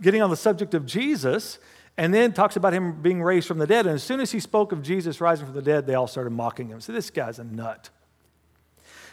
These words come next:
So he's continually, at this point, facing abuse, ridicule, hardships. And now we come to eighteen. Let's look at verse one. After these things, Paul departed from Athens and went to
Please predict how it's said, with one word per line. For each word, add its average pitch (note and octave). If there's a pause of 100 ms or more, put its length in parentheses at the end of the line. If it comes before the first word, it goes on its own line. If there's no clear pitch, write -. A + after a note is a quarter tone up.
(120)
So G#3 (460)
he's G3+
continually, G#3
at F3
this F#3+
point, D#3+ (120)
facing F3+ (320)
abuse, G3+
ridicule, G#3
hardships. G3+ (260)
And D3+
now F3+
we F#3
come F3+
to -
eighteen. C#3+
Let's C#3+
look D3
at -
verse B2+ (120)
one. A#2 (920)
After F#3+
these G3
things, F#3+
Paul F#3+
departed F3+
from D3+
Athens E3
and C#3+
went D3+
to D3+